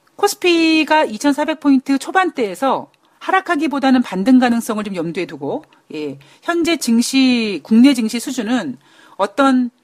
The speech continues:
우리가 갖고 있는 리스크들이 웬만큼 다 반영된 것으로 판단된다. 그리고 글로벌 증시에서 현재 지금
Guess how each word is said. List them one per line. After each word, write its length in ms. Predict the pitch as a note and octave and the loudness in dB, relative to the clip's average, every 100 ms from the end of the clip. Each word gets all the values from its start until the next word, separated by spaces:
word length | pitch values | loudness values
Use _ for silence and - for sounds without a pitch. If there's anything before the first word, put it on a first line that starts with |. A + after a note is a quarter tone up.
| _ | _
우리가 280 | G#3+ A3 B3+ | -12 -4 -4
갖고 360 | A#3+ - - D4 | -4 -10 0 4
있는 180 | C#4 A#3+ | 6 4
리스크들이 680 | G3+ - - A3 B3+ F4+ _ _ _ _ - | -2 -8 -8 -4 -4 -6 _ _ _ _ -4
웬만큼 440 | G3 C#4+ C#4 C4+ | 2 2 2 -2
다 80 | C4 | -2
반영된 580 | - F3+ A#3+ C#4 D4 C4+ | -6 -4 0 2 4 2
것으로 280 | F#3 G#3+ G3+ | 0 -8 -6
판단된다. 840 | C4+ C4 B3 F#3+ D#3+ C#3+ C#3+ D4 _ _ _ _ | 0 0 0 -2 -6 -6 -6 -8 _ _ _ _
그리고 340 | - A3 D4 F4+ _ _ | -8 -2 -2 -2 _ _
글로벌 420 | - B3+ E4 D#4+ D4+ | 2 4 4 2 0
증시에서 440 | A3 G#3+ B3+ B3 | -2 -2 -2 0
현재 280 | C4+ D#4 C#4+ | 2 2 0
지금 380 | - F3 C#4+ | -2 0 0